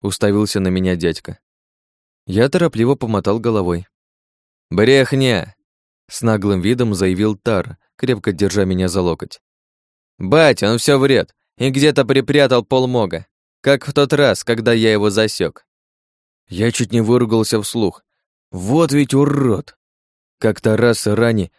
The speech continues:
и впрямь попытался утаить несколько медяшек, поскольку его долг перед дядей год от года только рос. Разбитые миски, расколотые кружки, пролившиеся мимо пиво. Гош скрупулёзно подсчитывал весь ущерб,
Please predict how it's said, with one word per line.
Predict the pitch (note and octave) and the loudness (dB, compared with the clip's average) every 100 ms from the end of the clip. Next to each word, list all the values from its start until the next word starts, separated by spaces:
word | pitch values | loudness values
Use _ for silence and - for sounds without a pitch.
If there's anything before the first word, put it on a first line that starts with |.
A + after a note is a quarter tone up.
| - | -6
и | B2 | -6
впрямь | - C3+ B2+ | -2 -2 0
попытался | G2 G#2 F#2+ G#2 F#2+ G2+ | -2 -2 0 0 0 -2
утаить | F#2+ G#2 G2+ F#2 F#2+ | 0 0 0 -2 -4
несколько | F#2+ - F#2+ G2+ | -2 -2 -4 -2
медяшек, | G2 F#2 F#2 - - - _ _ _ | -2 0 -2 -2 -12 -20 _ _ _
поскольку | G2 G2 A2 G2 G#2+ | -2 0 0 0 0
его | F#2+ G2+ | 2 0
долг | A#2+ A#2 - | 0 -2 -4
перед | - G2 F2+ | -4 -4 0
дядей | G2 F2+ D#2+ _ _ _ | 0 0 -6 _ _ _
год | A2 A#2 A2+ | -2 0 2
от | G#2 | 0
года | F#2+ A#2+ G2 | 0 -2 0
только | G2+ G#2 - A2+ | -2 -2 0 0
рос. | G#2 F2 - _ _ _ - | 0 -2 -10 _ _ _ -4
Разбитые | F#2 A2+ B2 D3 B2 A2+ | 0 0 0 0 0 0
миски, | B2+ B2 - F2 - | 0 -2 -6 -10 -6
расколотые | F#2 G2+ C3 B2 A2+ G2 | -4 -2 0 0 0 -2
кружки, | - A2+ A2+ - E2 - _ _ | -2 -2 -2 -4 -10 -16 _ _
пролившиеся | G2 G2 A2+ - G#2+ G2+ | -2 0 0 -2 -2 -2
мимо | F#2+ G#2+ G2 | 0 0 -2
пиво. | - A2 G2+ D#2+ _ _ _ _ _ _ F#2+ | -2 -2 -2 -4 _ _ _ _ _ _ -4
Гош | G2 D3 D3 | 2 2 2
скрупулёзно | - C3+ B2 C3+ A#2+ C3+ B2+ C#3 - _ _ | -4 -4 -2 0 2 2 0 -4 -6 _ _
подсчитывал | A2+ A#2+ - B2+ C3+ C3 C3 | -2 -2 0 0 2 2 2
весь | A2 A2+ - | 2 0 0
ущерб, | A2+ - A2+ - | -4 -2 -2 -4